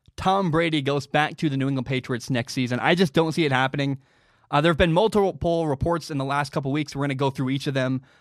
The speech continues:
Uh, the first thing that was reported is the, the, the report that the initial talks between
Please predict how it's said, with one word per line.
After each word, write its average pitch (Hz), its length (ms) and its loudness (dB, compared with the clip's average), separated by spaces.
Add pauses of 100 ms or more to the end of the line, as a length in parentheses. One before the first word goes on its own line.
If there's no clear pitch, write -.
(140)
Uh, 151 160 4
the 160 80 0
first 254 260 2
thing 247 120 0
that 208 100 2
was 165 140 -2
reported 156 440 0
is 123 160 0
the, 131 340 0 (560)
the, 135 280 -2
the 135 120 -2
report 139 380 0
that 170 160 2
the 160 140 2
initial 175 360 0
talks - 380 -2
between 151 640 -4